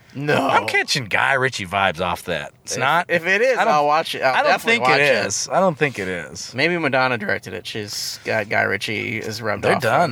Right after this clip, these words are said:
Speaker 1: on
Speaker 2: They're done, boss.
Speaker 1: What?
Speaker 2: Yeah,
Speaker 1: Oh,
Speaker 2: it's
Speaker 1: man.
Speaker 2: Splitsville.
Speaker 1: One of the greatest love stories of our age.
Speaker 2: One of the worst love stories. Ruined a perfectly good filmmaker until King Arthur when he came roaring back, baby.
Speaker 1: Classic.
Speaker 2: <laughs> I li-,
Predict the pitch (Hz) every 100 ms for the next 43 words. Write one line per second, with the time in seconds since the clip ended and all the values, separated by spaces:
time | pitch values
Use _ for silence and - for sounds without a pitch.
0 | 98 - 143 117 110 127 85 104 - 381
1 | - - - 131 117 101 95 104 113 117
2 | 117 120 117 - - - - 202 143 104
3 | 113 120 127 123 - - - 110 113 110
4 | - 113 110 110 127 123 120 123 131 214
5 | 277 233 185 135 151 190 - 101 95 113
6 | 98 101 117 160 180 160 127 160 151 143
7 | 131 127 135 131 120 113 120 208 285 -
8 | 294 330 320 311 277 247 - 247 254 -
9 | - 226 226 240 226 214 226 247 262 269
10 | 247 165 165 156 147 147 151 - - 139
11 | - - - 196 - 175 196 170 208 226
12 | 247